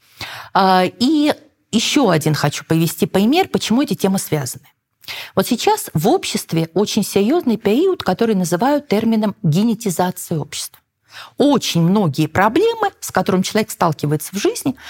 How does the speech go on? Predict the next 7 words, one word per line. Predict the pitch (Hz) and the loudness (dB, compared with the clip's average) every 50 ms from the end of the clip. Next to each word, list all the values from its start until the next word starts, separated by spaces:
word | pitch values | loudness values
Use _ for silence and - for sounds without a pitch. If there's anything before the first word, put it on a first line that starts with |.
| - - - - | -16 -14 -6 -4
объявляют | - 160 156 - 202 185 226 294 359 403 415 403 392 392 381 - - _ _ | -2 -2 0 0 0 2 2 2 4 4 4 4 2 0 -2 -6 -18 _ _
зависимыми | - 151 143 180 190 202 190 254 403 - - - 320 311 294 254 240 226 | 0 2 2 4 2 2 2 0 0 -2 -2 -2 0 0 2 2 0 0
так | - - 190 190 - - | 0 0 0 0 0 0
или | 165 147 151 151 | 0 2 2 2
иначе | 160 180 247 339 370 - - - 269 - - | 2 4 4 2 2 0 0 -2 -2 0 0
от | 180 208 170 | 0 0 0
генетики. | 143 131 165 202 175 180 170 143 - - 156 - - - - - | 0 0 2 2 2 2 0 0 -2 -4 -6 -6 -6 -10 -16 -16